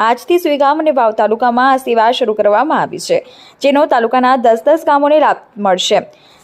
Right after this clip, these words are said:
જિલ્લામાં દસ ગામ દીઠ ફરતું પશુ દવાખાનાની સેવા બાવીસ જૂન બે હજાર બાવીસથી કાર્યરત છે, જેના થકી અસંખ્ય અબોલ પશુઓને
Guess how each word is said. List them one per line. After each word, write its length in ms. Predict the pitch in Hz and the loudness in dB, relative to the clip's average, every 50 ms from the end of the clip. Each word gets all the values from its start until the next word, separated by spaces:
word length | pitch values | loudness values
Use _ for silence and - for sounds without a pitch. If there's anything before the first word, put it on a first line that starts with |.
| _ - | _ -2
જિલ્લામાં 360 | 277 277 294 320 339 349 330 | 0 2 2 2 0 0 2
દસ 220 | 330 320 330 294 285 | 2 0 0 0 0
ગામ 220 | 302 294 294 302 | 0 0 0 0
દીઠ 200 | 294 311 311 - | -2 -4 -2 -2
ફરતું 380 | - 294 277 277 277 302 302 302 | 0 0 0 0 0 0 0 2
પશુ 220 | 302 294 294 285 | 2 2 2 2
દવાખાનાની 680 | 247 269 262 254 262 262 277 269 262 269 262 262 269 | 0 2 2 2 2 2 0 0 2 2 2 0 -2
સેવા 340 | 285 285 294 269 262 254 254 | -2 0 0 0 2 0 0
બાવીસ 480 | 247 254 247 247 247 247 262 247 - - - | 0 0 0 0 0 -2 -6 -10 -10 -8 -4
જૂન 360 | 269 254 262 277 269 294 302 | 0 2 2 2 2 2 2
બે 240 | 269 254 262 240 233 | 2 2 2 2 2
હજાર 340 | 226 254 233 233 240 254 | 0 0 2 2 2 0
બાવીસથી 500 | 254 226 226 202 214 214 247 247 - 311 | 0 0 0 0 0 -2 -4 -6 -8 -6
કાર્યરત 440 | - - 226 202 196 214 208 226 240 | -2 -2 0 0 0 0 0 0 -2
છે, 220 | 240 - - 330 339 | -2 -2 -4 -2 -2
જેના 240 | 330 294 240 226 | 0 0 0 0
થકી 240 | 220 240 220 220 233 | -2 -2 -2 0 0
અસંખ્ય 420 | 214 214 214 233 226 220 220 254 226 | 0 0 0 -2 -4 -2 -2 -2 -2
અબોલ 240 | 220 208 226 226 | 0 0 0 -2
પશુઓને 460 | 226 240 226 - - 277 247 240 262 | 0 -2 -4 -2 -2 -2 0 0 -2